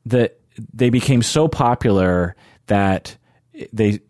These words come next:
people started to distort these terms. They started to bastardize these terms in society. And again, this is just my narrative, but I think that, uh, our field and, and those in control of the,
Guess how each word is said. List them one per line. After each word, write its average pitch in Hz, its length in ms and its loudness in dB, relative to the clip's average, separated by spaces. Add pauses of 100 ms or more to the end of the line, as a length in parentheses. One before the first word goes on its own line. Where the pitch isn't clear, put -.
(140)
people 135 280 -2
started 104 360 0
to 113 120 -4
distort 101 640 -4
these 82 200 -6
terms. 82 380 -6
They 90 80 -6
started 90 360 -2
to 87 240 -6
bastardize 82 800 -6
these 80 180 -12
terms 95 360 -4
in 85 80 -6
society. 87 720 -4
And 82 160 -6 (340)
again, 98 240 -2
this 98 160 -4
is 92 120 -6
just 90 260 -4
my 85 560 -2
narrative, 85 500 -4 (320)
but 110 260 0
I 113 100 0
think 131 280 -2
that, 101 300 0 (540)
uh, 90 200 -6 (160)
our 101 180 0
field 98 800 0
and, 98 180 -2
and 101 140 -2
those 110 240 0
in 95 200 -2
control 101 760 0
of 90 140 -4
the, 87 280 -4